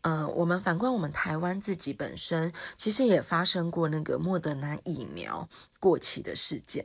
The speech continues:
呃，即将过期的事件。好，那可是在这个即将过期的事件里面，我们看到的是还是有很多人打不到疫苗嘛。好，那所以，呃，这个是让我们可以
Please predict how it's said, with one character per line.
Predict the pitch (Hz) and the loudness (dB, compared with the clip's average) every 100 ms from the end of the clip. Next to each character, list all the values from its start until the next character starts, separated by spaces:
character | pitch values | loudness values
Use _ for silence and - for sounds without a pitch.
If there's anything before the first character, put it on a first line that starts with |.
| - | -4
呃， | 151 | -4
即 | 143 156 165 | 0 0 2
将 | 185 170 185 - - - | 2 2 -2 -12 -14 4
过 | 180 | 4
期 | 131 - - | 6 2 0
的 | 87 | 0
事 | - 143 - | 0 0 0
件。 | - - - _ | 0 0 -8 _
好， | - - | -8 -2
那 | 160 156 - - - _ - | -2 -2 -6 -12 -14 _ -6
可 | - | 2
是 | 180 254 | 4 4
在 | - 247 202 202 | 4 4 2 -2
这 | - 233 | -4 0
个 | 180 | 2
即 | - | 2
将 | 151 170 | 0 0
过 | 190 180 | 2 4
期 | 156 - | 4 4
的 | - - - _ - | 0 -2 -2 _ 4
事 | - 208 | 8 8
件 | 165 175 135 - | 6 2 0 -4
里 | - 170 139 - | -2 0 0 -2
面， | 175 180 | -2 0
我 | - | -2
们 | 131 117 | -4 -6
看 | 170 160 | -6 -4
到 | 151 | -4
的 | 120 | -4
是 | - 143 - - - - | -4 -4 -6 -10 -12 -6
还 | 180 | 0
是 | 170 190 | 2 2
有 | 180 | 0
很 | 185 131 | -2 -4
多 | 156 151 | -2 -2
人 | 143 - | -4 -6
打 | - | -8
不 | - | -8
到 | - 139 - | -6 -6 -6
疫 | 127 | -8
苗 | 80 71 50 | -8 -8 -10
嘛。 | - - - - - | -12 -16 -18 -20 -10
好， | - - | -8 -4
那 | 165 160 - - | -4 -4 -8 -6
所 | - 190 | 4 6
以， | 202 170 - - | 6 2 -4 -8
呃， | 160 143 | -4 0
这 | 233 | 2
个 | 202 123 - _ | 4 2 0 _
是 | - - 226 185 113 - | 4 6 8 4 0 -2
让 | 220 190 | -2 0
我 | - | -2
们 | 160 139 - | -4 -4 -6
可 | 175 | -4
以 | 151 139 107 | -4 -4 -6